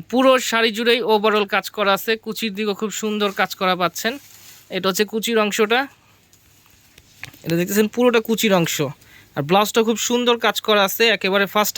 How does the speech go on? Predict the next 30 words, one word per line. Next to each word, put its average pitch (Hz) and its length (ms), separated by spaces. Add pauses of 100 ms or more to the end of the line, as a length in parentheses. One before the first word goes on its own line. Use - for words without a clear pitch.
আপনাদের 196 360
সামনেই 185 340
খোলা 180 260
হলো। 190 200 (720)
এটা 180 180
হচ্ছে 196 160 (100)
ব্লাউজ 190 280
পিসের 208 280
অংশটা 208 320
দেখতেছেন, 226 400 (600)
পিছনে 208 420
থাকবে 202 300
এই 190 120
কাজটা, 208 300
আর 196 120
দুইটা 185 200 (100)
স্লিপেই 208 440 (480)
হাতের 180 320
মধ্যে 208 160 (100)
কাজটা 175 300
পাবেন। 156 220
আর 147 120
কাপড়টা 202 340 (160)
একেবারে 202 340 (120)
সফট 196 240 (100)
কোয়ালিটির 202 500
কাপড়, 254 300 (600)
খুবই 214 320
রিজনেবল 233 440 (140)
প্রাইস। 247 300